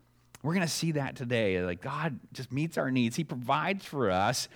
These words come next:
even while we're wandering sometimes. And maybe while we're wondering, while we're wondering, "What's going on, God?" I know we were living in Florida at the time, and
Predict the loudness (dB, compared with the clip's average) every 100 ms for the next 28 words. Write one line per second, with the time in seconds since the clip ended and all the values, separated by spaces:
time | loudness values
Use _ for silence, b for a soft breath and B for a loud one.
0 | B B 2 4 6 6 8 8 8 8
1 | 8 6 2 0 -2 -2 0 -2 -2 -6
2 | -12 -14 b b b b b b 2 2
3 | 4 4 6 6 8 6 6 6 6 6
4 | 6 6 4 0 B B _ _ _ _
5 | 4 6 8 8 8 6 2 0 0 0
6 | 2 2 2 0 0 2 2 0 -2 -6
7 | -4 -4 -4 -8 _ _ _ _ _ _
8 | _ _ _ -18 B B B 6 10 8
9 | 8 6 8 8 6 4 4 6 6 4
10 | 0 -2 2 4 6 4